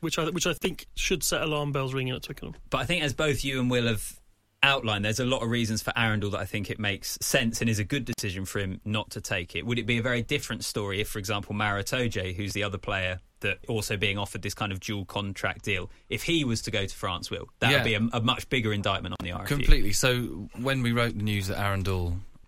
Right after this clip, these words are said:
Speaker 3: was going to stay in, in Racing, in the he-, in the introduction we said it was, it's a blow to the hybrid contract model, 'cause he, him and Maro Itoje have been the two people who've been offered one only so far.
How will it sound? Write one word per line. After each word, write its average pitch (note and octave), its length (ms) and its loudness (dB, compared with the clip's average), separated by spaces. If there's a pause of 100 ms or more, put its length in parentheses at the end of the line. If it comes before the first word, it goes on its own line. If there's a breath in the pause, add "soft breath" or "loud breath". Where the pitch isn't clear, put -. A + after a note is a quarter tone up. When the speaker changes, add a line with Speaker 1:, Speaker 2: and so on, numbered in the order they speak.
(120)
Speaker 3:
was G#2+ 180 0
going G#2 220 2
to F2+ 100 -4
stay F#2+ 320 0
in, F2+ 300 -4
in F#2+ 180 -4
Racing, G#2 360 -2
in G2 100 -2
the F#2+ 80 0
he-, A2+ 240 -2
in G#2 100 -2
the F2+ 240 -2 (160)
introduction A#2 600 -2
we F2+ 200 -2
said F2+ 240 2
it E2+ 80 -4
was, F2+ 280 -6
it's - 200 -6
a G2 60 -2
blow F#2+ 380 2
to F2+ 180 4
the F#2+ 100 4
hybrid F#2 360 0
contract G2 420 -6
model, F#2 260 -4
'cause F#2 200 -6
he, G#2 260 -4
him A#2 240 -2
and G2 140 -2
Maro G2 240 0
Itoje F#2 400 -4
have F2+ 120 -4
been F#2 220 -4
the F2+ 60 -2
two G#2 260 -4
people F2 300 -2
who've E2+ 120 -2
been F#2 140 -4
offered F2 260 -6
one E2 300 -4 (240)
only E2+ 400 -2
so F2 300 -4
far. E2+ 400 -4